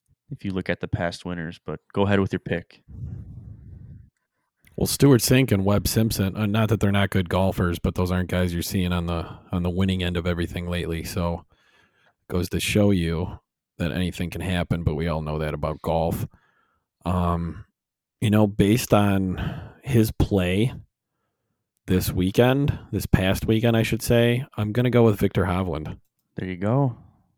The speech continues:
Speaker 1: Top ten at the Masters.
Speaker 2: I like that
Speaker 1: Top ten.
Speaker 2: pick.
Speaker 1: He, he, he, man, Viktor Hovland, I put money on him the last day. It was, like, the third round. He was in such a good spot to,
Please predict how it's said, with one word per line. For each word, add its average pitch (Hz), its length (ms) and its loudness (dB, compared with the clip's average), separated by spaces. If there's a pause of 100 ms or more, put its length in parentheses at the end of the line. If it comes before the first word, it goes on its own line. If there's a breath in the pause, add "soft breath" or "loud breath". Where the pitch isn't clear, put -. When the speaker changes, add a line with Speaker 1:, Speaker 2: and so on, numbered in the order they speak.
(800)
Speaker 1:
Top 101 260 -4
ten 104 140 2
at 104 80 0
the 107 60 0
Masters. 95 760 -2
Speaker 2:
I 101 80 -6
like 90 240 -4
that 90 60 -6
Speaker 1:
Top 98 160 -2
ten. 92 180 0
Speaker 2:
pick. 101 100 -6
Speaker 1:
He, 101 60 0
he, 113 320 2
he, 117 180 2 (1080 loud breath)
man, 147 260 6
Viktor 143 260 2
Hovland, 104 520 4
I 120 220 8
put - 360 6 (180)
money 104 260 4
on 101 140 4
him 104 380 -2 (1080)
the 101 220 0
last 92 480 2
day. 90 340 2
It 92 60 2
was, 90 180 -2
like, 90 160 -4
the - 100 -20
third 90 280 -4
round. 90 420 -2 (760)
He 135 120 0
was 170 140 6
in 143 80 2
such - 320 2
a 101 60 0
good 90 160 2
spot 87 420 4
to, 85 320 -4